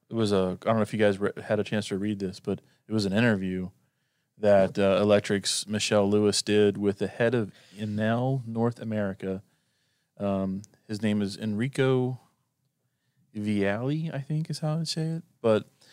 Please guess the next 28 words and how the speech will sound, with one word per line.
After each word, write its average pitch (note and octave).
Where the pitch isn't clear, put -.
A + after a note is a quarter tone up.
they A#2
were A#2
talking C3
about A#2+
how A#2+
clean B2+
energy A#2
is G#2
better A2+
and G#2+
cheaper A2
than G2+
fossil A2
fuels G#2+
and G#2
why G2+
modernizing G#2
the F#2+
grid A2
and A2
battery A2
storage G2+
are G2
vital G#2
for -
E A2
V G#2
charging G2